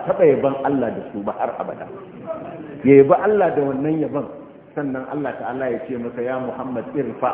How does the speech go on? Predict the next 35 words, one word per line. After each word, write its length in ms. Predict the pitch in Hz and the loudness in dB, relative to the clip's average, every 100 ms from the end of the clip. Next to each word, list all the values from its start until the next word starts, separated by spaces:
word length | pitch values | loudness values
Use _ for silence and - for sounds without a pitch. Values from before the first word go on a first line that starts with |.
| - | -2
ra'sa. 460 | 123 - - - - - - - - - | -4 -4 -8 -10 -10 -12 -12 -14 -12 -2
Ya 180 | 123 | 0
Muhammad, 380 | 131 120 135 123 | 0 -2 -4 -4
daga 240 | - 117 120 | -4 -2 -2
kanka. 380 | 175 151 - - - - - - - | 0 -2 -4 -8 -10 -16 -16 -16 2
Sal 320 | 165 156 143 - | 4 6 4 2
tu'fa. 400 | 185 165 - 131 - - - - - - | 2 2 0 -2 -4 -10 -14 -16 -16 -6
Ka 80 | 139 | -4
tambaya 640 | - 135 120 156 143 123 - | 0 0 2 2 2 0 -2
a 80 | |
baka. 400 | - 143 139 - - - - - | 0 2 2 -2 -10 -12 -16 -2
Washfa 640 | 104 170 - 143 135 - | 2 2 0 -4 -4 -6
tushaffa. 400 | - 151 - - - - - - 165 | -6 -4 -4 -6 -8 -10 -14 -12 -2
Ka 60 | 156 | 0
nemi 240 | 143 139 165 | 2 0 0
ceto 280 | 151 135 110 | -2 0 0
a 80 | |
baka 320 | - 156 - - | 0 -2 -4 -12
ceto." 240 | - - - - - - - - - - | -14 -14 -14 -14 -12 -12 -10 -10 -10 -4
Ba 100 | 240 - | -2 0
a 40 | |
taɓa 240 | - 247 226 | 2 6 8
yaban 320 | 170 170 170 | 8 6 2
Allah 240 | 170 160 | 0 0
da 120 | 127 113 | -2 -2
wannan 360 | 101 107 104 | -4 -6 -8
ba. 80 | 98 - - 214 180 82 - - - - - - - 175 | -8 -10 -12 -12 -12 -12 -14 -16 -18 -20 -20 -20 -18 -2
Ba 100 | 175 | 0
a 120 | 135 - | 0 0
taɓa 240 | 247 226 | 2 4
yaban 240 | 170 156 151 160 | 4 4 2 -2
Allah 220 | 156 127 | -2 -2
da 80 | 110 | -2
wannan 400 | 104 95 107 | -6 -6 -8
ba. 80 | 104 | -8